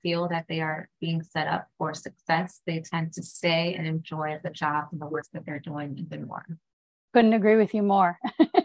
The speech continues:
Speaker 2: Um, one of the things I also wanted to bring attention to in terms of the apprenticeship program is,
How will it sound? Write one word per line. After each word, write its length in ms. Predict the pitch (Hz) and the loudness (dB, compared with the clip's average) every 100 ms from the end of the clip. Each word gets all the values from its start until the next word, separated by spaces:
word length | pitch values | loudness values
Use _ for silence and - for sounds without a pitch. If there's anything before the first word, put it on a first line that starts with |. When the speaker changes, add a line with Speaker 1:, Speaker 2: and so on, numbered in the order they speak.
| - - - - - | 0 -20 -20 -10 4
Speaker 2:
Um, 400 | 226 214 196 208 | 8 8 8 8
one 180 | 233 262 | 6 8
of 60 | |
the 120 | 254 | 2
things 280 | 247 240 233 | 2 0 4
I 140 | 214 214 | 6 6
also 440 | 220 233 247 233 | 4 2 2 0
wanted 320 | 208 202 185 | 2 0 -2
to 80 | 202 | -6
bring 220 | 190 190 | -8 -8
attention 400 | 185 196 196 190 | -8 -6 -4 -4
to 160 | - 185 | -2 0
in 100 | 180 | 0
terms 280 | 180 185 175 | 0 0 0
of 80 | 175 | -2
the 100 | 175 | -2
apprenticeship 520 | 170 165 175 - 175 | -2 -4 -6 -10 -6
program 460 | 175 165 170 160 165 | -2 0 0 -2 -2
is, 300 | 185 185 | -2 -2